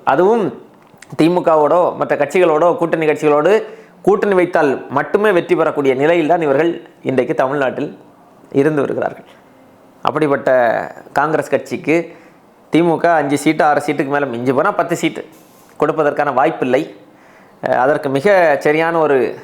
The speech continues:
உதாரணம் சமீபத்தில் நடந்த பீகார் தேர்தல். அறுபத்தி ஓரு இடத்துல போட்டியிட்டு வெறும் ஆறு இடத்தில் மட்டுமே வெற்றி பெற்றது காங்கிரஸ் கட்சி. அப்போதே திமுகவினுடைய தொண்டர்கள், "இந்த கட்சி நமக்கு எதுக்குங்க, இவர்களை நம்பி நமக்கு ஒண்ணும் செய்ய முடியாது,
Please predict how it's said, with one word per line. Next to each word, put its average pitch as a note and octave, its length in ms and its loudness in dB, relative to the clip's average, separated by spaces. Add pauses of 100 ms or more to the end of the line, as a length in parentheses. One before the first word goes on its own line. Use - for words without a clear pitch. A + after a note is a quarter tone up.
(120)
உதாரணம் D3+ 420 0
சமீபத்தில் D#3 420 0
நடந்த C3 520 0
பீகார் D3+ 360 2 (260)
தேர்தல். C#3+ 400 0 (300)
அறுபத்தி F3+ 380 2
ஓரு E3 40 4
இடத்துல D#3 640 2
போட்டியிட்டு D#3 440 0
வெறும் E3+ 320 2
ஆறு F3+ 420 2
இடத்தில் E3+ 340 2
மட்டுமே D#3 440 0
வெற்றி C#3 220 2
பெற்றது C3+ 280 2
காங்கிரஸ் B2+ 360 -2
கட்சி. - 260 -8 (100)
அப்போதே G3+ 400 2 (680)
திமுகவினுடைய F#3 500 2
தொண்டர்கள், E3 360 0
"இந்த D3 220 -2
கட்சி F3+ 220 -2
நமக்கு F3+ 260 0
எதுக்குங்க, D#3 380 0 (840)
இவர்களை F3+ 320 2
நம்பி F#3 220 0
நமக்கு E3+ 340 0 (640)
ஒண்ணும் E3 200 0
செய்ய E3+ 160 0
முடியாது, C3 560 0